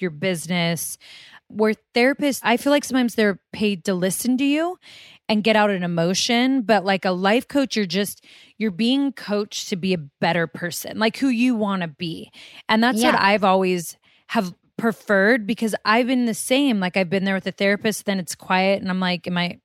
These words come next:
Speaker 1: am I supposed to cry right now? Or they, what's happening?"
Speaker 2: <laughs>
Speaker 1: And I would walk out of there like, "Did I get anything from this?" I kind of feel the same, where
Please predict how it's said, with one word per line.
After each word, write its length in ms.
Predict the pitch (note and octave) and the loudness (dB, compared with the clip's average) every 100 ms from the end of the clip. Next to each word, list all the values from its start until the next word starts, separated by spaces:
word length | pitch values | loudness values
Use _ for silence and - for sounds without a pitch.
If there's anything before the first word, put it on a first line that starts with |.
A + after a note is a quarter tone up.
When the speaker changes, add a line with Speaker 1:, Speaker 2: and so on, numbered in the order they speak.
| - | -8
Speaker 1:
am 100 | G3+ | -4
I 20 | |
supposed 240 | F#3 - F3 | -4 -4 -8
to 60 | |
cry 200 | - E3+ | -6 -2
right 220 | E3 F#3+ A3+ | 0 0 0
now? 320 | G#3+ G#3+ G#3+ | 2 2 2
Or 120 | G3+ | 0
they, 260 | F3 F3 - | -2 -4 -6
what's 300 | F#3 G3+ - | -6 -6 -6
happening?" 760 | - F#3+ G#3+ - G#3 G#3+ G#3+ G#3+ | -4 0 0 0 -2 0 0 -2
Speaker 2:
<laughs> 340 | A3+ A3 A3+ | -4 -4 0
Speaker 1:
And 120 | A3 | 2
I 140 | A#3 A3+ - | 4 0 0
would 280 | A#3+ C4+ | 0 4
walk 260 | A#3 A#3+ C#4 | 6 4 4
out 240 | B3 G#3+ | 4 4
of 100 | D4 | 4
there 160 | A#3+ G#3+ | 4 4
like, 240 | G#3 G#3 | 2 0
"Did 140 | - A3 | -2 -2
I 60 | |
get 260 | G3+ G#3+ A3+ | -2 0 0
anything 420 | F#4 G4+ G4+ G4 | 0 -2 -4 -6
from 260 | F4+ F#4+ F#4 | -4 -4 0
this?" 320 | F#4 F#4+ F#4 | 0 0 -2
I 60 | C4 | -4
kind 200 | D4+ D#4+ | -2 -2
of 80 | D4+ | 0
feel 220 | C4 D4 | 2 2
the 100 | A3+ | 0
same, 600 | - - G#3 G#3+ C4+ C#4+ - - - - - | -6 -4 -2 0 -2 -4 -14 -20 -20 -16 0
where 680 | A#3 A#3 A3+ A3 G3 - | 4 6 4 2 -2 -8